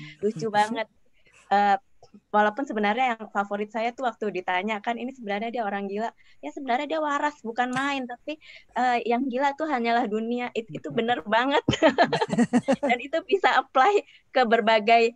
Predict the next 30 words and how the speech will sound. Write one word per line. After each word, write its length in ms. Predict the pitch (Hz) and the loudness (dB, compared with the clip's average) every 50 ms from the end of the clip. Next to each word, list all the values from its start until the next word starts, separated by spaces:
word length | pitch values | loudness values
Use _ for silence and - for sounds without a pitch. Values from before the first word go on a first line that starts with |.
| _ _ _ | _ _ _
zaman 480 | - 208 208 214 226 233 247 233 220 | 2 4 4 4 2 2 2 2 2
ya, 80 | 226 226 | 0 0
sampai 220 | 214 214 208 214 214 | 0 0 -2 -4 -4
sekarang. 500 | - - - 214 196 202 208 220 214 220 220 208 - - - - - - _ _ - | -6 -6 -4 -2 -2 0 -2 -2 -4 -6 -10 -14 -18 -20 -20 -20 -20 -20 _ _ -8
Eh, 480 | - 196 196 208 202 196 196 196 196 220 - _ _ - 208 - | -4 -2 0 0 2 2 0 -2 -2 -4 -8 _ _ -20 -8 -6
kutipan, 420 | 233 214 - 233 - 220 220 220 | -4 -4 -4 -2 0 0 0 0
kut-, 160 | 214 226 226 _ _ _ | -2 -4 -8 _ _ _
kutipannya 540 | _ - 214 - 233 - 214 208 226 240 254 | _ -6 -6 -4 -2 -2 0 0 0 -4 -6
tuh 160 | - - 269 | -6 -4 0
luar 160 | 247 208 202 185 | 0 0 2 2
biasa 320 | 190 190 208 208 214 202 | 0 0 0 0 -2 -2
juga. 400 | 196 196 202 190 196 202 196 - - _ | -2 -6 -8 -4 -2 -2 -2 -2 -4 _
Ya, 160 | - 208 208 | -10 -6 -2
tapi 240 | - 214 208 - 311 | -2 -2 -2 -2 -4
yang 160 | 285 247 254 | -4 -4 -4
saya 400 | 269 262 233 226 226 220 220 - _ - - | -2 0 0 2 2 0 0 -4 _ -14 -14
kepengen 320 | - 214 220 214 214 214 | -4 -2 -2 -2 0 -2
tanya 320 | 214 214 208 226 262 269 269 | -2 -2 -2 -2 -4 -6 -10
itu 160 | 277 277 294 | -12 -14 -12
sebenarnya 400 | - 226 208 208 208 214 254 262 | -12 -12 -6 -4 -4 -4 -2 -4
nggak 140 | 220 190 190 | -4 -6 -6
begitu 240 | 185 196 202 202 202 | -6 -8 -8 -8 -8
penting 400 | - 208 214 208 _ 247 247 247 240 - _ _ _ _ | -8 -8 -8 -8 _ -10 -10 -10 -10 -12 _ _ _ _
sih. 160 | - 214 233 - - - - | -10 -10 -10 -10 -14 -12 -10
Saya 80 | - | -8
kepengen 320 | 240 - 247 233 226 226 220 | -8 -8 -6 -6 -6 -4 -4
tanya 160 | 220 220 262 | -4 -4 -4
kenapa 320 | 269 214 214 214 - - | -6 -6 -8 -6 -6 -8
dibukanya 560 | 277 233 208 180 190 190 - 202 - 220 240 254 | -8 -8 -8 -10 -8 -6 -4 -4 -2 -4 -4 -6
dengan 400 | 233 202 202 196 202 208 202 | -6 -6 -6 -6 -6 -8 -10